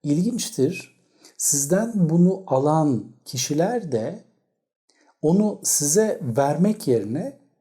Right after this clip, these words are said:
bir başkasına kendilerinden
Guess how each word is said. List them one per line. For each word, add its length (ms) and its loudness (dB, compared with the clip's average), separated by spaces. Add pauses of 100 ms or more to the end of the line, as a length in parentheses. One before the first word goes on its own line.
(280)
bir 280 0
başkasına 840 0
kendilerinden 1040 0